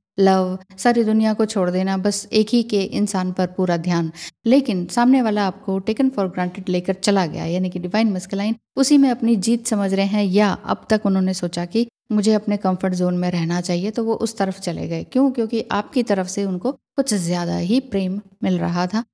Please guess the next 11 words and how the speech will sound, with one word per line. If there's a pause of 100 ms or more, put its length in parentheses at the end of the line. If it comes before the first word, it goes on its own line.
(100)
और
उन्हें
वो
चीज़ें
समझ
में
नहीं
आई। (140)
अब
सच्चाई
उनके